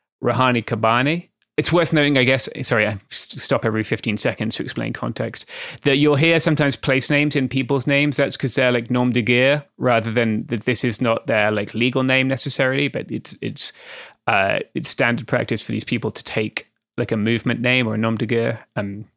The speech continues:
much like Robert and I explained in the episodes on Myanmar.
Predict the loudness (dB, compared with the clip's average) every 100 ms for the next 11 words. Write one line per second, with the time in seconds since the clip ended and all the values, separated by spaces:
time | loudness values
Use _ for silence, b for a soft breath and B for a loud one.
0 | -20 _ _ _ -2 0 -2 -2 0 0
1 | 0 0 0 -2 -2 -2 -2 -2 -2 0
2 | 0 2 0 -2 B B B -6 0 2
3 | 2 2 2 2 2 0 -4